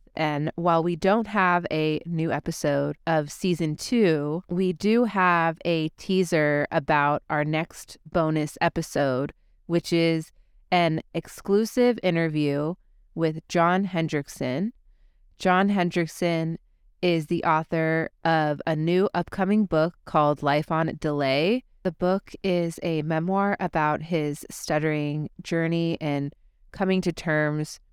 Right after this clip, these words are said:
with his stutter, with beautiful short stories about his relationships,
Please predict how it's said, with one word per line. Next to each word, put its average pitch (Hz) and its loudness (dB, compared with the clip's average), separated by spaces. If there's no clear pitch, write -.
with 151 -4
his 160 0
stutter, 147 0
with 147 -4
beautiful 175 0
short 151 -2
stories 147 0
about 135 -2
his 160 -4
relationships, 151 -4